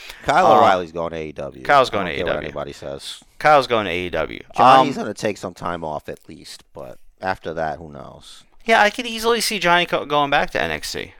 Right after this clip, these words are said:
Speaker 2: I feel like he was happy there. I, o-, I, that, well, at least that's the impression I always got. I mean,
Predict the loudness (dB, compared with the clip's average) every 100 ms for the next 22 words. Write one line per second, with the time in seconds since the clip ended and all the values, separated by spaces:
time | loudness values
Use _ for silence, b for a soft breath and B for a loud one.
0 | 0 0 2 2 2 0 -6 0 2 2
1 | 0 0 0 -2 _ _ _ _ _ _
2 | _ 0 4 6 4 4 4 4 4 4
3 | 4 2 2 0 0 0 0 0 2 4
4 | 4 2 0 4 6 6 2 -4 -4 -2